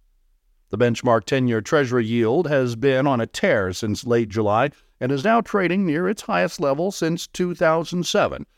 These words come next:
thanks in part to growing concerns about a potential return of inflation after months of declines. The economy has proven surprisingly resilient despite the Federal Reserve having taken interest rates to their highest level in decades.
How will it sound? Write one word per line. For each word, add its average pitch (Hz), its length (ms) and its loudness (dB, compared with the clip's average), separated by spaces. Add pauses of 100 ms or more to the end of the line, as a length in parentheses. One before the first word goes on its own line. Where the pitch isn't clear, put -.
(200)
thanks 127 280 0
in 120 160 0
part 131 260 0
to 147 80 -2
growing 135 380 2
concerns 139 600 0
about 147 240 2
a 147 40 -2
potential 151 560 0
return 160 400 0
of 131 180 0
inflation 139 640 0
after 131 300 -4
months 117 480 -2
of 98 160 -2
declines. 107 760 0 (840)
The 64 100 -2
economy 98 480 0
has 107 140 0
proven 107 480 -2
surprisingly 123 760 0
resilient 131 600 0
despite 175 500 0
the 135 100 -2
Federal 131 300 0
Reserve 127 460 2
having 147 440 0
taken 139 380 0
interest 156 440 -4
rates 135 360 0
to 131 100 -4
their 143 240 0
highest 175 460 -2
level 82 420 0
in 117 160 2
decades. 101 760 -2